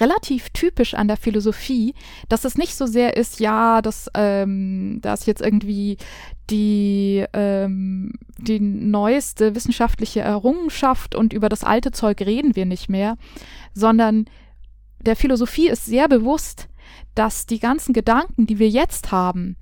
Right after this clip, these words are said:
sehr stark darauf basieren, was in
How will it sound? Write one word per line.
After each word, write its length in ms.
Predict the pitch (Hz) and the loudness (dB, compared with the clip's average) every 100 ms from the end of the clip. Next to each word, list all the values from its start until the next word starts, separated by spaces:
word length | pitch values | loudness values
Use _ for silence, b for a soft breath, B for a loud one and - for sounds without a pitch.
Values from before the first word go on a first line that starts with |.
| b b b | b b b
sehr 260 | b 240 302 | b 2 2
stark 280 | - 277 - | 2 0 0
darauf 320 | 233 226 226 | 2 2 2
basieren, 600 | 220 202 220 302 277 294 b b b b - | 2 2 2 2 2 0 b b b b -18
was 460 | - 220 269 - - - - - | -2 0 0 -4 -10 -14 -14 0
in 480 | 254 247 233 220 | 4 6 6 2